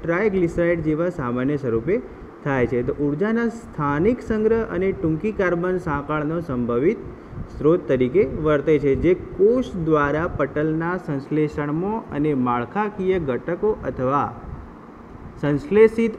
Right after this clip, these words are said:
ઉત્પાદનો ધરાવતા અન્ય લિપિડનો ઉપયોગ કરે છે. જ્યારે સ્ફટિકની આપણે વાત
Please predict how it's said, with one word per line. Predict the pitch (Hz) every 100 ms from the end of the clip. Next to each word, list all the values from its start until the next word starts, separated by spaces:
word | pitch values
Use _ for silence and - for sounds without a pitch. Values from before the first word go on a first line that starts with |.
| 160
ઉત્પાદનો | 147 170 165 160 160 175
ધરાવતા | 139 123 127 127 127 170 180 - -
અન્ય | 196 233 254
લિપિડનો | 226 165 151 139 143 170
ઉપયોગ | 165 120 120 139 202 - - - - - - -
કરે | 156 143 120
છે. | 110 107 - - - - - - -
જ્યારે | 139 165 220
સ્ફટિકની | 220 151 196 233 233
આપણે | 214 202 196
વાત | 165